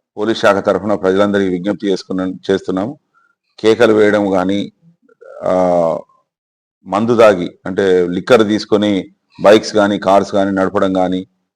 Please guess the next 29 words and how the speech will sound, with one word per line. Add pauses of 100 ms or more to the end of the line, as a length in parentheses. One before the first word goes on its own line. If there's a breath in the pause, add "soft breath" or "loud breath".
(380)
ఇతరుల
యొక్క
స్వాతంత్రం
భంగం
కలిగేటట్టుగా, (460)
ఆ, (160)
వా-,
శాంతియుత
వాతావరణం (580)
వా-,
కు
భగ్నం
కలిగేలాగా
ప్రవర్తించవద్దని
చెప్పి (380)
పోలీస్
శాఖ
తరఫున
విజ్ఞప్తి
చేస్తున్నాం. (200)
at, (180)
at
the (100)
same
time, (840)
ఆ, (140)
పూర్తి
బందోబస్తు
ఏర్పాట్లు